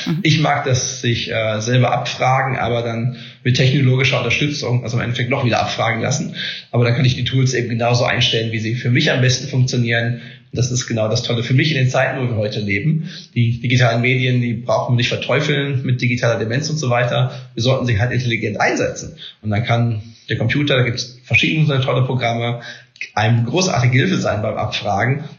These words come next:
Speaker 2: sodass das am Ende sehr viel effizienter ist, als wenn ich jemand anderen fragen muss, mich abzufragen, die oder der auch noch Zeit investiert, dann aber gar nicht meinen Rhythmus treffen kann. Darum lieber sich selber abfragen, aber mit Technik.
Speaker 1: Und das letzte Paar, Namen oder Zahlen?
Speaker 2: Namen.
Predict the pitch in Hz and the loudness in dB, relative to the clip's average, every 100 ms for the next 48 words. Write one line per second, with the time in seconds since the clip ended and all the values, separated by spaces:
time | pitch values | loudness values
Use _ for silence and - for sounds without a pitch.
0 | - - 107 113 117 104 113 110 113 - | -10 -4 -2 -2 -2 -2 -2 0 -2 -2
1 | 123 120 - 120 127 101 - 85 104 110 | -4 -4 0 2 2 0 -2 -6 -6 -6
2 | 107 101 90 - 156 143 127 123 120 120 | -6 -6 -6 -2 2 4 2 2 -2 0
3 | 120 156 156 - 143 - 113 117 113 110 | 2 2 2 -2 -6 -2 -2 0 -2 -2
4 | 120 - 113 104 117 131 135 127 - 127 | -2 -2 -2 -2 0 0 0 -2 0 0
5 | 127 123 - 123 120 - - - - 107 | 2 0 0 -2 -2 -4 -14 -20 -6 -2
6 | 98 95 104 110 - 107 107 113 - 127 | -2 -2 -2 -2 -4 -6 -8 -8 -6 -4
7 | 127 110 80 131 - - _ 85 101 104 | -2 -2 -2 -4 -6 -20 _ -4 -4 -4
8 | 104 104 113 113 127 120 104 - 120 123 | -6 -8 -4 2 2 4 0 -2 0 0
9 | 131 101 104 101 127 - 101 - - - | -2 -6 -4 -6 -6 -10 -16 -16 -14 -14
10 | - - - 226 208 160 190 - 262 269 | -14 -20 -6 0 0 0 -2 -4 -4 -2
11 | 294 339 - - 170 175 196 277 277 233 | -2 -4 -16 -6 0 2 2 2 0 -2
12 | 240 226 - 156 139 131 131 147 139 113 | -2 -2 -2 0 0 0 -2 0 2 2
13 | 101 95 95 | 2 -2 -6